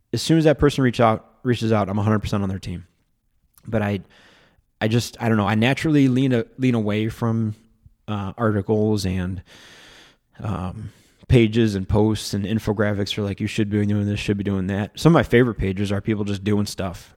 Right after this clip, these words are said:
and basically putting out there, like, "Hey, here's what I really <laughs> like doing. Do you like that I like doing this?"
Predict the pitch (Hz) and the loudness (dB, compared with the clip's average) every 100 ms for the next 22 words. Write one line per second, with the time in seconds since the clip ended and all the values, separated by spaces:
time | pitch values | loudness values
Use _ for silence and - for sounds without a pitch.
0 | - 113 107 104 104 - 113 104 110 101 | -8 -4 -2 -4 -6 -2 0 2 0 2
1 | 107 107 104 101 98 101 98 131 107 117 | 0 2 -2 -2 -2 -2 0 2 4 2
2 | 127 104 107 120 104 95 107 104 98 - | 2 2 2 2 0 -2 0 0 0 -6
3 | - - - - 92 95 131 - 143 175 | -16 -20 -20 -12 -6 0 0 2 2 2
4 | 170 185 202 269 | 2 2 2 -2